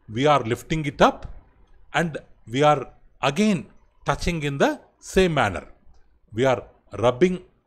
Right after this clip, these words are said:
in a definite direction, in a regular pattern.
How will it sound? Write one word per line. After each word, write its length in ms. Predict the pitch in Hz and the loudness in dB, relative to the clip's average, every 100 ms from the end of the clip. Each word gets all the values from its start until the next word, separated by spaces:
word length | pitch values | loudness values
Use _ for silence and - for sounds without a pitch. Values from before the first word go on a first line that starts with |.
| _ - | _ -6
in 160 | 156 | -2
a 200 | 277 240 - _ _ _ _ 110 | -2 -4 -16 _ _ _ _ -4
definite 500 | 101 - 175 151 - - - - 101 | -2 0 0 -2 -4 -10 -12 -16 -2
direction, 560 | 127 123 - - 90 - - - - - _ - - _ _ | 0 0 -2 -4 -6 -8 -20 -20 -20 -20 _ -20 -20 _ _
in 140 | 131 139 | -6 -2
a 60 | |
regular 420 | 117 120 131 202 - | -2 -2 0 0 -2
pattern. 560 | - 135 120 98 78 | -6 -2 -2 -2 -10